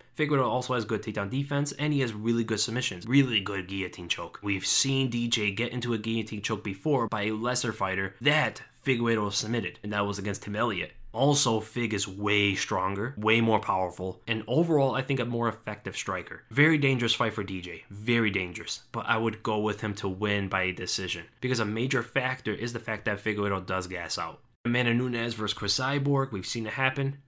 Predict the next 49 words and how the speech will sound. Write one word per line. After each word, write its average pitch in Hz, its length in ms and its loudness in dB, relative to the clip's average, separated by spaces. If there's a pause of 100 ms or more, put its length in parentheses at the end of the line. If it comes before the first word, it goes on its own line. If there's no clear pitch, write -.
(100)
Amanda 120 320 2
Nunes 113 340 2
versus 107 400 -2
<laughs> - 60 0
Amanda 113 120 -2
Nunes. 143 600 2
Oh, 160 140 2
we'll 127 100 2
go 139 140 4
down 135 180 4
the 135 80 6
list. 147 300 6
Nunes 127 340 4
versus 123 260 0
Rousey. 117 380 2
She - 140 -2
beat 120 220 0
her. 120 260 6
Nunes 135 320 4
versus 127 520 0
Shevchenko. 127 540 2
Beat 131 160 2
her. 117 400 2
Nunes 131 380 4
<laughs> - 0 -
versus, 127 400 0 (320)
we've 165 200 6
seen 151 160 0
her 156 80 2
beat 156 200 0
all 143 180 4
of 107 80 2
them, 101 180 -2
so 131 200 -4
it 123 40 -4
doesn't 123 240 -2
matter. 113 400 -4
That's 139 160 0
crazy. 120 380 0
Imagine 143 640 0
having 143 260 6
that 127 140 2
conversation. 107 680 -2 (120)
What 170 240 0
fighter 131 400 2
in 110 80 0
history - 380 -2
has 117 140 0
beaten, 113 420 0